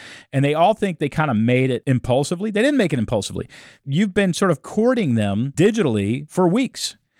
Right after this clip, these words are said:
And I know coaches who would tell you that eighty-five percent of their clients bought from them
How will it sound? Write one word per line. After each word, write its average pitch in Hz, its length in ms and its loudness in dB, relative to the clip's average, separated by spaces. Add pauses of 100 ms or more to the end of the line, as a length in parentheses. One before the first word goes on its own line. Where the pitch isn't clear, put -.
(220)
And 156 460 0
I 180 160 -2
know 269 180 2
coaches 151 500 -2
who 151 100 2
would 135 160 0
tell 190 260 0
you 135 200 0
that 120 260 -2
eighty-five 180 840 2
percent 151 720 0
of 113 140 -2
their 120 160 4
clients 143 880 -2
bought 131 520 0
from 117 280 0
them 101 400 0